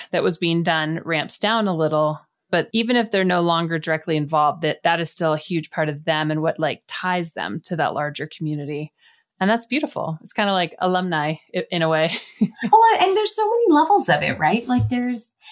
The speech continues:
Speaker 2: there's place-based communities, there's religious communities, there's, like, intellectual and academic community. Like, there's all these layers of these places we belong to for moments in time throughout our life. And, like,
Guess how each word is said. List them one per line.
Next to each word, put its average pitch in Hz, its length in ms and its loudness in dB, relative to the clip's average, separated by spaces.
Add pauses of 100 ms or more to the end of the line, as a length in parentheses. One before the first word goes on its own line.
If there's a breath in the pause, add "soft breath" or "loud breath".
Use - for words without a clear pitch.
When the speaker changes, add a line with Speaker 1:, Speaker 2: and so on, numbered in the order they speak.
(260 loud breath)
Speaker 2:
there's 233 180 4
place-based 170 560 -2
communities, 165 440 -2
there's 170 180 -4
religious 160 400 0
communities, 165 800 0
there's, 160 440 2
like, 170 160 2
intellectual 196 800 6
and 165 160 4
academic 180 480 2
community. 185 300 0
Like, 208 120 4
there's 226 220 -2 (300 loud breath)
all - 260 6
these 247 160 2
layers 190 540 2
of 160 220 0 (180)
these 180 200 0
places 190 460 0
we 175 180 4
belong 165 520 2
to 170 260 0
for 175 180 2
moments 170 380 0
in 170 100 -4
time 165 300 0
throughout 165 220 -4
our 160 120 0
life. 175 300 2
And, 175 100 -4
like, 165 220 -2